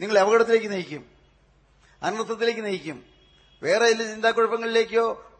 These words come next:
ഡോക്ട്രിനൽ ഡിഫറൻസിലേക്കോ നയിക്കും. ഡോക്ട്രിനൽ ഡിഫറൻസ് എന്ന് പറഞ്ഞാൽ ഉപദേശ പെശകുകളിലേക്ക് നയിക്കും.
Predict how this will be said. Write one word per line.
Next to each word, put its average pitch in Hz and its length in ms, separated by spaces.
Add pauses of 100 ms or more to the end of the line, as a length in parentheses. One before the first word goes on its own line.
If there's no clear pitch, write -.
ഡോക്ട്രിനൽ 226 480
ഡിഫറൻസിലേക്കോ 220 800
നയിക്കും. 175 440
ഡോക്ട്രിനൽ 175 260
ഡിഫറൻസ് 196 240
എന്ന് 196 120
പറഞ്ഞാൽ 208 280 (440)
ഉപദേശ 226 360
പെശകുകളിലേക്ക് 226 680
നയിക്കും. 170 400